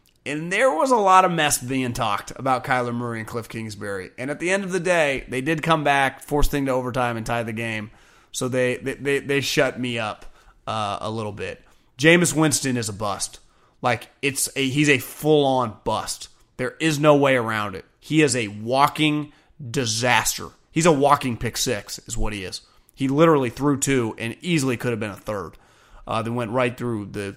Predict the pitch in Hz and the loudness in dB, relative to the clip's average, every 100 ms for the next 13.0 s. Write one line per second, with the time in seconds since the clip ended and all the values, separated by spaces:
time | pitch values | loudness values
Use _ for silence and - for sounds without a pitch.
0 | - - 135 120 120 104 - 113 - 110 | -14 -6 -4 -2 -4 -6 -8 -8 -6 -8
1 | 98 - - 107 98 - - _ - 143 | -8 -14 -12 -10 -10 -12 -18 _ -6 -2
2 | 139 104 113 131 139 123 - 104 117 107 | -2 -4 -2 2 2 2 -2 -8 -6 -6
3 | 107 107 107 110 95 92 95 95 71 - | -6 -6 -8 -12 -12 -12 -12 -12 -14 -16
4 | _ - - - - - 127 123 120 120 | _ -20 -20 -20 -12 -4 0 0 -2 -6
5 | - 127 131 - - - _ - 156 147 | -10 -16 -16 -20 -20 -20 _ -14 -12 0
6 | 156 170 147 - 107 - - - - 131 | 4 6 4 2 0 -2 -12 -12 -4 -2
7 | 135 143 143 - 131 117 139 - - 170 | 0 -2 -4 -4 -4 -4 -4 -6 -2 0
8 | 160 160 147 147 143 - - - _ _ | 2 2 4 2 2 -6 -20 -20 _ _
9 | - 135 - - 156 156 135 151 143 135 | -6 -4 -4 -2 2 2 0 2 2 2
10 | 127 - 147 143 131 110 127 104 110 101 | 0 -2 0 0 0 -2 -6 -6 -8 -8
11 | 98 - - _ _ _ 120 127 123 123 | -12 -20 -20 _ _ _ -4 -2 -2 -4
12 | 110 127 127 110 107 117 107 - 98 90 | -2 -2 -4 -4 -4 -2 -2 -4 -8 -14